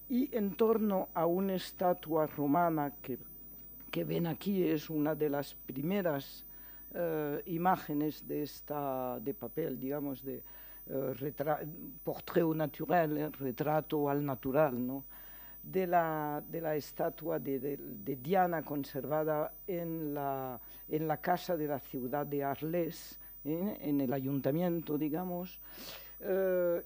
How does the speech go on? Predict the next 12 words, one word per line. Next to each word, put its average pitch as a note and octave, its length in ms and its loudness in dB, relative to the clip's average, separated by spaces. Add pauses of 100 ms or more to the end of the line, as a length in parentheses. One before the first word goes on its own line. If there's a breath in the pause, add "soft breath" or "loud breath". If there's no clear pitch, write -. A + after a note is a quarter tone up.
(120)
que, A#3+ 460 0
bueno, G#3 340 0
esta G#3 380 -2
estatua, G#3+ 1000 0 (180)
eh, G3 140 -4 (400)
que E3 160 0
fue F#3 280 6
primero F3 960 4 (160)
identificada D#3 1300 0 (380)
como E3 540 6 (100)
una F#3+ 300 4
Diana D#3 520 2